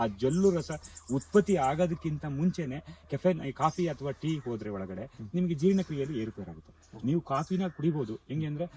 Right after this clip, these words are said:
Speaker 1: ನೀವು ಈಗ ಮೈಸೂರು ಮಂಡ್ಯ ಭಾಗದಲ್ಲಿ ಅಂತ ಹೇಳ್ತೀರಾ, ಅಲ್ಲಿಯ ಪದ್ಧತಿಗೆ ಹೇಗಿರುತ್ತೆ ಅಂದ್ರೆ, ಬೆಳಗ್ಗೆ ಎದ್ದ ತಕ್ಷಣ ಕಾಫಿ ಕುಡಿತಾರೆ.
Speaker 2: ಹ್ಮ್.
Speaker 1: ಪಾಪ ರೈತಾಪಿ ವರ್ಗದವರು ಎಲ್ಲರೂ
Speaker 2: ಹೌದು.
Speaker 1: ಕೂಡ ಕಷ್ಟಪಡ್ತಾರೆ.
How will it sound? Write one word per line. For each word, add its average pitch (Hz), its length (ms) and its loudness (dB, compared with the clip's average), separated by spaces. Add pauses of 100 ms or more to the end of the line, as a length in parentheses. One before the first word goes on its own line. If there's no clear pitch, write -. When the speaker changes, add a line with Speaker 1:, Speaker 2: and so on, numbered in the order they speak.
Speaker 1:
ನೀವು 147 240 2
ಈಗ 135 200 -2
ಮೈಸೂರು 147 400 -2
ಮಂಡ್ಯ 131 220 0
ಭಾಗದಲ್ಲಿ 117 380 -4
ಅಂತ 107 120 -8
ಹೇಳ್ತೀರಾ, 107 400 -8
ಅಲ್ಲಿಯ 220 320 4
ಪದ್ಧತಿಗೆ 123 640 -4
ಹೇಗಿರುತ್ತೆ 107 420 -4
ಅಂದ್ರೆ, - 500 -14 (120)
ಬೆಳಗ್ಗೆ 185 240 10
ಎದ್ದ 160 140 2
ತಕ್ಷಣ 143 260 -6
ಕಾಫಿ 127 240 -8
ಕುಡಿತಾರೆ. 107 340 -6
Speaker 2:
ಹ್ಮ್. 113 280 -10 (220)
Speaker 1:
ಪಾಪ 151 160 6
ರೈತಾಪಿ 160 380 4
ವರ್ಗದವರು 127 440 0
ಎಲ್ಲರೂ 123 180 2
Speaker 2:
ಹೌದು. 131 100 2
Speaker 1:
ಕೂಡ 131 100 -2
ಕಷ್ಟಪಡ್ತಾರೆ. - 880 -10